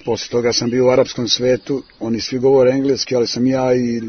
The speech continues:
naučio dovoljno arapskog da mogu da komuniciram, pogotovo sa decom koje ne znaju jezik, sa tim mlađim kategorijama. Naučio sam dovoljno arapskog da mogu da, da komuniciram na arapskom. Otišao u Španiju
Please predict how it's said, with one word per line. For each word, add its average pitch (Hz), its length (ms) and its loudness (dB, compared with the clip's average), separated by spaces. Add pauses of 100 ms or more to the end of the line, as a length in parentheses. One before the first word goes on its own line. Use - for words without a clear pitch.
(320)
naučio 113 600 -4
dovoljno 123 520 2
arapskog 127 540 0
da 123 120 -2
mogu 123 240 -2
da 120 100 0
komuniciram, 117 640 -4 (160)
pogotovo 110 340 -6
sa 113 140 -4
decom 113 360 -4
koje 113 200 -2
ne 117 180 0
znaju 110 320 -6
jezik, 107 280 -2
sa - 100 -16
tim 104 100 -8
mlađim 104 240 -4
kategorijama. 107 640 -2 (760)
Naučio 101 320 -6
sam 117 180 -4
dovoljno 113 380 2
arapskog 113 540 -2 (540)
da 104 160 -2
mogu 113 360 2
da, 107 520 0 (540)
da 104 120 -4
komuniciram 107 640 0
na 113 140 2
arapskom. 107 360 -4 (380)
Otišao 120 360 -4
u 107 40 0
Španiju 120 680 0